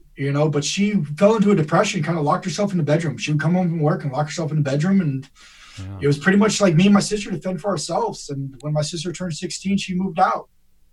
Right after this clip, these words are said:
Speaker 1: So then it was just me,
Speaker 2: Yeah.
Speaker 1: you know, and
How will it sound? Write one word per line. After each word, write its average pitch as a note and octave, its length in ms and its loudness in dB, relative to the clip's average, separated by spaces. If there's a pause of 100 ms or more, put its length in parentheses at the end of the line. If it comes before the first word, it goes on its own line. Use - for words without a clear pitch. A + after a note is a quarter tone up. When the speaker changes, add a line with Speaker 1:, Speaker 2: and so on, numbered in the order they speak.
(200)
Speaker 1:
So - 120 -2
then D#3 160 2
it F3 40 0
was D#3+ 160 -2
just D#3+ 160 -2
me, F#3 300 0 (720)
Speaker 2:
Yeah. G#2 300 -8
Speaker 1:
you C#3 160 -2
know, E3+ 360 2
and D#3 360 0